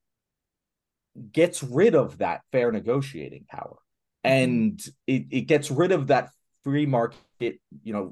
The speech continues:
Speaker 1: level of exchange where, you know, supply meets demand and prices hit a level,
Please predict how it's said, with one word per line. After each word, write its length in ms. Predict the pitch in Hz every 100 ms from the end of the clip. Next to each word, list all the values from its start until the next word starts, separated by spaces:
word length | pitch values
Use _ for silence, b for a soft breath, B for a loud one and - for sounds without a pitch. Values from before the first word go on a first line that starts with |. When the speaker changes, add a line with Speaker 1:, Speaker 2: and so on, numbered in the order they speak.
| 71
Speaker 1:
level 440 | 104 120 123 127
of 100 | 113
exchange 800 | 90 - - - 208 98 - - _ _ _
where, 200 | 117 113
you 100 | 107
know, 80 | 104
supply 380 | - - 104 110
meets 200 | 110 -
demand 460 | 104 98 107 104
and 180 | 92 101
prices 400 | - 104 107 98
hit 120 | 110
a 60 | 98
level, 520 | 101 - 104 - -